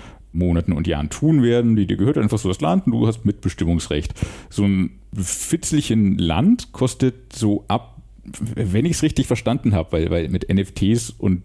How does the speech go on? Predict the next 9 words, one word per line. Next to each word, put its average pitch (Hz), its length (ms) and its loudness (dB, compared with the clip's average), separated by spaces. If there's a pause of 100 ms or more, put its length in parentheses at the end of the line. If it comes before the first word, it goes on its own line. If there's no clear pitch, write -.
(140)
so, 92 400 0
ich - 160 -6
kenn 92 120 -2
mich 92 200 0
auch 90 60 0
nur 90 120 2
teilweise 95 540 0
aus 95 240 0
und 87 280 0